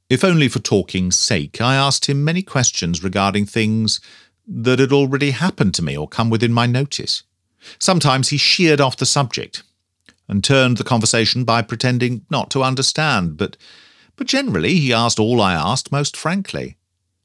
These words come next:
Then, as time went on and I had got somewhat bolder, I asked him of some of the strange things of the preceding night, as, for instance, why the coachman went to the places where he had seen the blue flames.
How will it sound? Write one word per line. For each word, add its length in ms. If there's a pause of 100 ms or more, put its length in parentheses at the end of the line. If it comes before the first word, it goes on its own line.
(720)
Then, 240
as 100
time 300
went 240
on 240
and 140
I 140
had 120
got 260 (140)
somewhat 440
bolder, 760 (760)
I 120
asked 300
him 80
of 100
some 280
of 100
the 60
strange 640
things 480
of 160
the 100
preceding 640
night, 440
as, 180
for 160
instance, 580 (560)
why 240
the 100
coachman 480
went 180
to 60
the 80
places 480
where 240
he 100
had 120
seen 300
the 100
blue 320
flames. 800